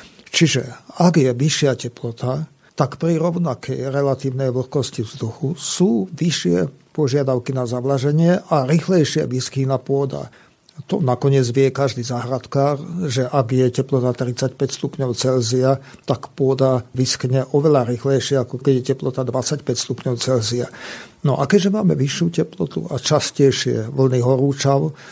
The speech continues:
občas aj za slnečného a veterného počasia, tak samozrejme voda z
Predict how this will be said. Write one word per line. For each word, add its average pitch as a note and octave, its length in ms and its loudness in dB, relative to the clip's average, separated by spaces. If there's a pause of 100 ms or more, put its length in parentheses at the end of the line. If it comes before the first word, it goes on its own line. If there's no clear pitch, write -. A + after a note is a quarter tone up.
(220)
občas C3+ 400 0
aj C3+ 240 2
za A#2+ 240 0
slnečného D3+ 560 0
a A#2 80 0
veterného B2 560 0
počasia, C3 640 -2 (240)
tak - 160 -4
samozrejme C3 640 -2
voda C3+ 320 2
z - 80 -6